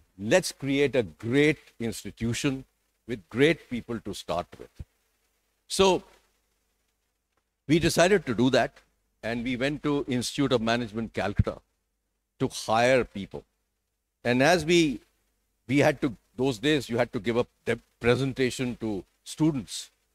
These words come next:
And, uh, if you gave a presentation to students, and if they liked what they heard, they would join you. They didn't like what they heard, they won't join you. So we finished up our presentation,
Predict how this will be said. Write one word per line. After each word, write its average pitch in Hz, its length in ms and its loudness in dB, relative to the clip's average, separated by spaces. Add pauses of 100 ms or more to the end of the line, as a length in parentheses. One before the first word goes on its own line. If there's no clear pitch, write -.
(680)
And, 123 460 0
uh, 113 180 4
if 107 140 -4
you 127 80 -2
gave 135 180 2
a 147 60 4
presentation 127 680 -4
to 131 220 -4
students, 156 460 -2
and 123 180 0
if 98 120 -4
they 104 260 0 (100)
liked 117 480 0
what 113 220 -2
they 107 80 0
heard, 151 440 2
they 110 100 0
would 95 160 -6
join 170 280 2
you. 175 220 -2 (320)
They 123 80 0
didn't 156 240 2
like 160 220 4
what 135 180 2
they 123 80 2
heard, 135 260 4 (120)
they 101 80 -2
won't 92 240 -6
join 92 140 -12
you. - 140 -20 (1120)
So 131 440 2 (840)
we 123 120 -4
finished 147 400 -4
up 135 180 0
our 117 160 4
presentation, 117 840 -6